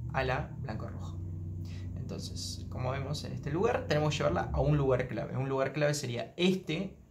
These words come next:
o sería este. Entonces, ¿cómo llevamos esta hacia alguno de esos lugares claves? En este caso es bastante sencillo y es subiendo una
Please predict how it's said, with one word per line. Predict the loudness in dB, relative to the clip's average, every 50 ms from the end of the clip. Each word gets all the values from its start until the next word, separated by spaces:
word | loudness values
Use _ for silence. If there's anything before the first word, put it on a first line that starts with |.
| -16 -2 4
o | 6 6 6 4 0
sería | -4 -4 -4 -2 -2 -2 -2 -4 -8 -10
este. | -10 -10 -10 -10 -14 -16 -14 -14 -16 -18 -18 -20 -20 -20 -20 -20 -20 -18 -18 -12 -6
Entonces, | -4 0 0 2 2 2 0 0
¿cómo | 2 2 2 2
llevamos | 4 4 4 4 6 6 4 4 2 -2 -4 -6 -6 -8 -10 -12 -14 -16 -14 -6 0
esta | 2 4 4 4 2 2 0 0 0 2 2 0 -4 -8 -14 -16 -18 -18 -20 -20 -20 -16 -8
hacia | -6 -6 -6 -4 -4 -4 -2 -2
alguno | -2 0 0 2 2 2
de | 0
esos | 0 0 0
lugares | 0 2 2 2 2 0 -2
claves? | -2 0 2 2 2 0 -2 -6 -8 -2
En | 2
este | 2 2 2 2 0
caso | 2 0 2 0 -2 -2 0
es | -2 -2
bastante | -2 -2 -2 -4 -4 -4 -4 -4
sencillo | -6 -2 -2 -2 -2 0 -2 -2 -2 -4 -6 -8 -10 -18 -20 -20 -20 -14 -6
y | -2 0
es | 0 0
subiendo | 0 0 0 0 0 2 2 4 4 4 2 2 0 -2 -4 -4
una | -6 -6 -4 -4 -4 -6 -8